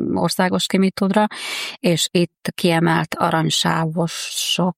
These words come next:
lettünk, ami, ami szerintem egy nagyon-nagyon szép, ö, eredmény.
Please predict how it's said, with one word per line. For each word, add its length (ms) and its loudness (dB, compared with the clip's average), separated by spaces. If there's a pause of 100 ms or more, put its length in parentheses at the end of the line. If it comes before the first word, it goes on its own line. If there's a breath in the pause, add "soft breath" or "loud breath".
lettünk, 720 2
ami, 480 2
ami 220 0
szerintem 460 2
egy 100 2
nagyon-nagyon 520 2
szép, 340 0 (100)
ö, 160 2 (520 loud breath)
eredmény. 760 0